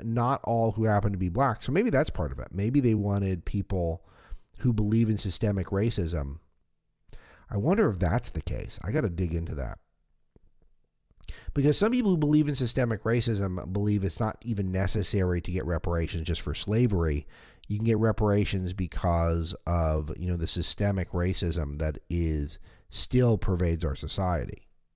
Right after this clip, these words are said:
Though how a free state would give out reparations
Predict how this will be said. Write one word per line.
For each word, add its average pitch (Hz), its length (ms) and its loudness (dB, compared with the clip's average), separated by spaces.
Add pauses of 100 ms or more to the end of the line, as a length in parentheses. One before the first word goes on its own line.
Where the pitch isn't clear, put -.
(1300)
Though 123 220 6
how 170 280 4
a 208 60 4
free 147 280 0
state 113 400 2
would 90 180 -4
give 101 160 2
out 90 200 2
reparations 82 920 -2